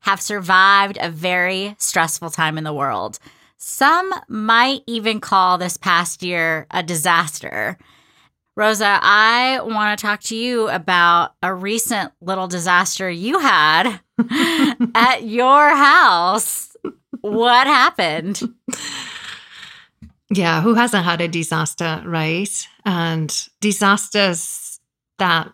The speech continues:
Speaker 2: when you least expect it, they appear, right? And you go like, "Oh, great, here we are. What do we do?" But I think I'm laughing a little bit about it because for years, uh, we have a guest room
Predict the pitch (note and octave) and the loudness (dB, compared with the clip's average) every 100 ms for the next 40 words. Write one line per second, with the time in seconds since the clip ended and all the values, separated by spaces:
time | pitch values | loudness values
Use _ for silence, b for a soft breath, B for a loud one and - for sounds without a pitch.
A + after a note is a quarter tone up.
0 | _ G#3 F3+ F3 F#3 E3+ F#3 F#3 - F3+ | _ -4 -2 -2 -2 0 -2 -4 -4 -6
1 | - F#3 D#3+ - G3 F3+ E3+ E3 - F3 | -4 -4 -4 -4 -4 0 0 -2 -4 -4
2 | E3 D#3+ E3 - _ F#3 E3 F#3 F#3+ F3+ | -4 -6 -8 -10 _ -2 0 0 0 -2
3 | F3 E3+ E3 F#4+ - F#4+ G#4 E4+ G#3+ C4+ | -2 -2 -2 -6 -4 -4 -2 -2 -2 0
4 | D4 A#3 F#3 F3+ F#3 F#3+ G3+ G3 F#3+ F3 | 2 4 6 6 4 2 -2 -2 -2 -2
5 | F3+ E3+ E3 D#3 F#3+ B B B B B | 0 2 2 0 -6 B B B B B
6 | B - A#3+ C4 G4 E4+ - G3+ F#3+ E3 | B -4 -2 0 0 -2 -2 -2 -2 -8
7 | - _ - G3+ F#3 G3 F3+ - E3 E3 | -14 _ -4 0 2 0 -2 -2 -4 -6
8 | E3 E3+ D#3 E3 D#3+ - F3 - F3 - | -4 -4 -2 0 -2 -2 -8 -4 -6 -4
9 | E3 F3 D#3+ D#3+ E3 D#3+ - - - G#3 | -2 0 0 0 -2 -4 -8 -14 -6 -2
10 | F3+ F3 E3 F#3 E3+ D#3 E3 F#3+ - - | -2 -2 0 0 2 0 -2 -6 -12 -8
11 | G#3 F3 F3 F#3 F3 E3 D#3 D#3 - - | -6 -4 -4 -2 0 -2 -2 -6 -10 -10
12 | E3 F3 F#3+ - E3+ D#3+ - F3 F#3+ | -4 -2 -2 -4 -6 -8 -8 -8 -8